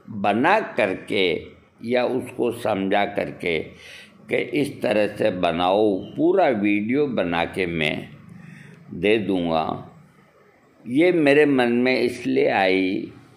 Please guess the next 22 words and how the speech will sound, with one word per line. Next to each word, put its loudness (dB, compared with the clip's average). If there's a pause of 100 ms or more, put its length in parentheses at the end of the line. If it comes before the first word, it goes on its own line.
(880)
कि 0 (760)
जब 2
मैं 0
चार 2
महीने 2
से 0
जिस -4
चीज़ -2
का 0
इस्तेमाल -2
कर 2
रहा 2
हूँ 0
और 0
इस -4
उम्र 0
में 0
मुझे 0
आराम 0
है, -6 (1300)
तो 2
मेरे 4